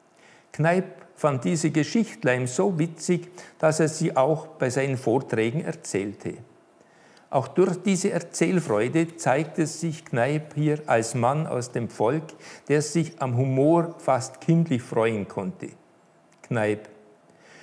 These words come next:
zum Schluss muss ich euch noch ein Geschichtler von den Weilheimer erzählen. Schaden kann's nicht, und vom alten Pfarrer höret ihr halt doch die Geschichtler immer gern.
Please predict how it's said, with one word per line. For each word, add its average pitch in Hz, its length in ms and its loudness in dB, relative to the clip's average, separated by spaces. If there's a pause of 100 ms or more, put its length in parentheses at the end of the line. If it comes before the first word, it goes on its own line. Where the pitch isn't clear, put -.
(180)
zum 131 240 -2
Schluss - 540 0
muss 208 280 2
ich 170 280 2
euch 151 340 2
noch 147 400 0
ein 143 300 2
Geschichtler 160 560 0
von 165 200 0
den 143 240 0
Weilheimer 131 600 2
erzählen. 98 680 -4 (520)
Schaden 156 480 2
kann's 185 380 2
nicht, 214 320 0 (440)
und 127 160 -2
vom 117 260 -4
alten 160 420 0
Pfarrer 131 480 2
höret 165 480 4
ihr 123 240 0
halt 139 320 -2
doch 156 180 -2
die 143 220 0
Geschichtler 151 580 0
immer 139 280 0
gern. 110 420 -2